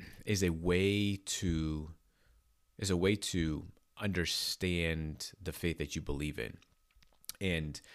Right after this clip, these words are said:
not only were these written in response to heresy, but they were also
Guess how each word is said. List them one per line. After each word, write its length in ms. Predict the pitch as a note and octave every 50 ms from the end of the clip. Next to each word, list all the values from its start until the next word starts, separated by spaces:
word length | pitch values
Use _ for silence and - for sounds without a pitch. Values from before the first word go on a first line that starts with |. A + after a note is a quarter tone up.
| - - _
not 140 | B2 - D#3+
only 180 | D#3 C#3 A2+
were 160 | F#2+ F2 F2
these 300 | E2 E2+ F2 E2 D#2 D#2+
written 260 | F2 E2+ E2 F#2 F#2+ E2+
in 100 | - E2
response 480 | D2+ D2 - - - D#2+ D#2+ D#2+ - -
to 80 | C#2
heresy, 380 | - - E2 F#2 G#2+ - - C3+
but 220 | F#2+ - D#2 -
they 60 | F2
were 180 | E2+ F#2 E2 -
also 540 | - - G2 D3+ - - - F#2+ D#2+ D2+